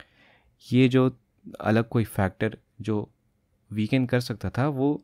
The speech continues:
डायरेक्टली ये फैक्टर है, राइट? कि people in the U K have access to better and cheaper health care, so they are, you know, they, the life expectancy is more in U K than in India।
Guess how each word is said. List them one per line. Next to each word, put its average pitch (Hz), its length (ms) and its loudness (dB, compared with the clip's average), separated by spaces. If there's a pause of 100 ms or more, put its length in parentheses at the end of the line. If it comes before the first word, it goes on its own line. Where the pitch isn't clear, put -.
डायरेक्टली 123 360 0
ये 123 260 2
फैक्टर 95 500 -2
है, 87 100 -4
राइट? 143 280 2 (440)
कि 127 100 0
people 135 340 4
in 135 100 4
the 127 140 4
U 117 180 4
K 160 160 2
have 131 160 0
access - 260 -6
to 113 120 -4
better 120 220 2
and 117 160 -2
cheaper 117 320 0
health 110 260 -2
care, 156 200 2 (640)
so 202 100 8 (140)
they 175 140 8
are, 156 320 6 (240)
you 131 100 -4
know, 151 100 -2 (140)
they, 127 220 0
the 123 180 0
life 123 320 2
expectancy 117 640 -6
is 104 120 -12
more 107 260 -4
in 101 160 -6
U 95 180 -6
K 101 80 -8 (240)
than 95 160 -8
in 95 100 -8
India। 95 360 -12